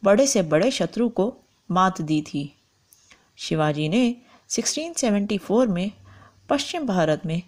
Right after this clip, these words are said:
मराठा साम्राज्य की स्थापना की थी।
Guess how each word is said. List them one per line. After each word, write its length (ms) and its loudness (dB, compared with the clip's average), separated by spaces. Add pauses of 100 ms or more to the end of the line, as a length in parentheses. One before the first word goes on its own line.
(360)
मराठा 440 2
साम्राज्य 520 0
की 260 -8 (320)
स्थापना 560 -2
की 240 -4
थी। 420 -8